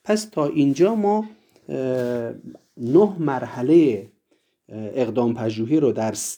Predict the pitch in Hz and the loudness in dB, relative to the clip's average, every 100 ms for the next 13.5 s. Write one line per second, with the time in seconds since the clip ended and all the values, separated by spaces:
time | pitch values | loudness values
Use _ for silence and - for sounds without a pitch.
0 | _ 120 120 175 175 - 180 208 185 123 | _ -6 4 4 4 -4 2 4 4 2
1 | 104 - _ _ _ - 123 110 113 113 | -2 -10 _ _ _ -12 -10 -6 -6 -6
2 | 110 104 120 135 110 107 - - 220 240 | -6 -6 -2 -2 -2 -4 -6 -6 0 0
3 | 220 185 190 190 185 185 _ _ _ _ | 2 2 4 4 4 0 _ _ _ _
4 | - 104 101 - 131 147 - - - 151 | -16 -12 -12 -10 -6 -6 -8 -16 -8 -2
5 | 156 160 151 156 _ _ _ _ _ - | 0 0 -2 -4 _ _ _ _ _ -4
6 | 175 180 196 208 240 226 - 220 208 - | -4 2 4 4 2 -2 -2 -4 -2 -4
7 | 143 131 139 143 143 143 147 139 143 175 | -6 -4 -2 0 0 0 -4 -2 2 4
8 | 208 214 _ _ _ 147 156 190 214 - | 4 0 _ _ _ -12 -2 0 0 -2
9 | 147 139 127 - 185 202 185 147 117 - | -4 -4 -6 -6 -2 2 2 2 -4 -10
10 | - - 123 - 123 123 120 120 127 120 | -20 -14 -12 -8 -6 -4 -4 -4 -4 -4
11 | 120 127 123 113 123 120 123 - 123 120 | -2 -2 -2 -4 -6 -6 -10 -8 -6 -6
12 | 131 139 185 220 - - _ _ _ _ | -6 -4 -2 -2 -6 -12 _ _ _ _
13 | _ - - - | _ -10 -6 -6